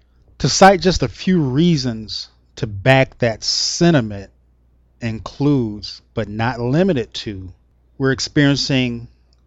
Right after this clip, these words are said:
racial, economic, and social injustices daily. We're seeing ineffective and poor leadership. Currently,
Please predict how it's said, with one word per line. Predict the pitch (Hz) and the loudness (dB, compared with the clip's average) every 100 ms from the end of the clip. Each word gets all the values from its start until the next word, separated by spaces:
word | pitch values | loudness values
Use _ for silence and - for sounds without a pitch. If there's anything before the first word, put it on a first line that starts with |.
| _ _ _ _ _ | _ _ _ _ _
racial, | 110 104 123 143 - 151 143 143 - _ | -14 -2 0 0 0 -2 -2 -4 -12 _
economic, | 135 135 143 131 131 127 - | 0 0 2 2 2 2 -4
and | 120 | -8
social | - 120 123 - 127 127 - - | -4 -4 -4 -4 -6 -6 -12 -8
injustices | 123 120 110 131 131 113 - 110 - - - _ _ _ _ - | -6 -6 0 0 0 -6 -10 -10 -10 -12 -14 _ _ _ _ -4
daily. | 123 131 131 95 85 _ _ _ _ _ _ _ _ _ _ _ _ _ _ _ _ _ _ _ _ | 4 4 4 0 -14 _ _ _ _ _ _ _ _ _ _ _ _ _ _ _ _ _ _ _ _
We're | 123 123 | -2 0
seeing | 120 - 156 143 139 - | 0 0 2 4 2 2
ineffective | 143 160 135 156 143 - 131 | 4 4 2 2 2 2 -2
and | 127 117 | -2 -4
poor | - 143 135 | 0 2 4
leadership. | 127 160 139 - 117 98 _ _ _ _ _ _ _ _ _ - | 6 6 4 -2 -8 -10 _ _ _ _ _ _ _ _ _ -12
Currently, | - 156 151 139 143 151 160 | 0 2 2 0 0 0 -4